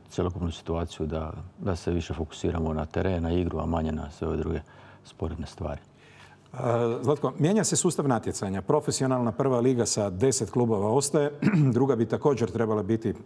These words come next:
Speaker 2: zapravo profesionalna s dvanaest. Treća je jedinstvena sa šesnaest, e, e, klubova. Je li ovo dobar model? Ide li hrvatski nogomet, e, o, o tome se raspravljalo u Savezu, e,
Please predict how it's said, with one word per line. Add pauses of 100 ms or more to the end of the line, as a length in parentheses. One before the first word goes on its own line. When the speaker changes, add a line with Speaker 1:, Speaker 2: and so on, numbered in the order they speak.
Speaker 2:
zapravo
profesionalna
s
dvanaest. (420)
Treća
je
jedinstvena
sa
šesnaest,
e,
e, (120)
klubova. (840)
Je
li
ovo
dobar (240)
model?
Ide
li
hrvatski
nogomet,
e,
o,
o
tome
se
raspravljalo
u
Savezu,
e,